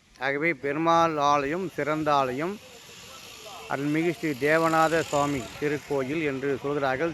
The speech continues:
திருப்பதிக்கு நிகரான ஆலயம். இந்த ஆலயத்திலே வருகின்ற இரண்டாம் தேதி கும்பாபிஷேகம். அதற்காக இதான் முகப்பு தோட்டம்.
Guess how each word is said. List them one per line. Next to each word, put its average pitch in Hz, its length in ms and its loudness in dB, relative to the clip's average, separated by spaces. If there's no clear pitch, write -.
திருப்பதிக்கு 147 720 -4
நிகரான 143 460 2
ஆலயம். 139 320 0
இந்த 131 120 -2
ஆலயத்திலே 156 500 2
வருகின்ற 143 500 0
இரண்டாம் 156 480 2
தேதி 135 280 0
கும்பாபிஷேகம். 139 720 0
அதற்காக 147 560 2
இதான் 156 280 2
முகப்பு 165 340 2
தோட்டம். 117 340 -6